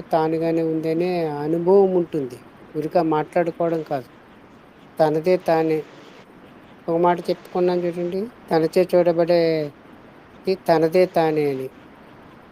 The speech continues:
తనచే చూడబడేది తనదే తానే అంటే దాని అర్థం పట్టయ్యగా ఉండి చూడడం అని కాదు. పట్టయ్యకు ఎడంగా ఉన్నవాడు చూస్తే ఆ చూడబడేది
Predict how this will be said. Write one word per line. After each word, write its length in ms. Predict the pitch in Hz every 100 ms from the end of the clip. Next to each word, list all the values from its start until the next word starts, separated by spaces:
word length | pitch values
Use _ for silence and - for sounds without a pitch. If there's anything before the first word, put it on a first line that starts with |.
| - - - - - - - - - -
తనచే 420 | 160 156 165 196 190
చూడబడేది 640 | 190 185 180 180 185 208 208
తనదే 420 | 165 170 170 185 175
తానే 360 | 165 156 147 135 - - - - - - - - - - - - - -
అంటే 200 | - 190
దాని 240 | 175 165
అర్థం 600 | 160 160 _ _ - 208 185
పట్టయ్యగా 760 | 170 165 - 196 196 190 185 196
ఉండి 220 | 190 190
చూడడం 380 | 190 185 180 185
అని 140 | 190 185
కాదు. 280 | 180 175 135 135 -
పట్టయ్యకు 440 | - 151 180 185 185
ఎడంగా 400 | 165 175 175 185
ఉన్నవాడు 480 | 180 175 175 175 170
చూస్తే 600 | - 175 160 - - 202 185 156 175 220 - - - -
ఆ 100 | - 156
చూడబడేది 640 | 175 180 180 185 185 208